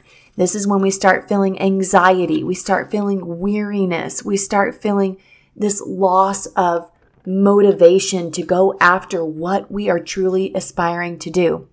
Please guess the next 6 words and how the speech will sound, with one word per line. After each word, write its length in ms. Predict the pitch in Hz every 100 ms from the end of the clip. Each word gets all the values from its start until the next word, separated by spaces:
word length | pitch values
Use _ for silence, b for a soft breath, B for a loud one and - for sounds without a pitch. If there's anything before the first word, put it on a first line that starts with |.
| -
And 160 | 214
this 180 | 214 226
defiance 840 | - 247 - 185 208 285 - - - _ _
is 260 | 220 190 180
usually 320 | 254 277 494
disguised 720 | 440 415 - 175 185 202 -